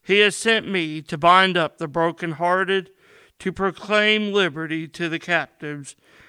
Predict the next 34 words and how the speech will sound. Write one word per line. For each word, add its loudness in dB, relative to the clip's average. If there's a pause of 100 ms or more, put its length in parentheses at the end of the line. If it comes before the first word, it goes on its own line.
(120)
and -2
the 2
opening 2
of -4
the -2
prison -6
to -10
them -4 (180)
that -10
are -6
bound, -6 (840)
to -4
proclaim 2
the -4
acceptable -2
year -4 (400)
of -4
the -2
Lord -4
and -2
the -4
day 2
of 0
vengeance -10 (560)
of -4
our 0
God, -10 (760)
to -6
comfort 2
all 2
that 0
mourn, -6
to -4
appoint -4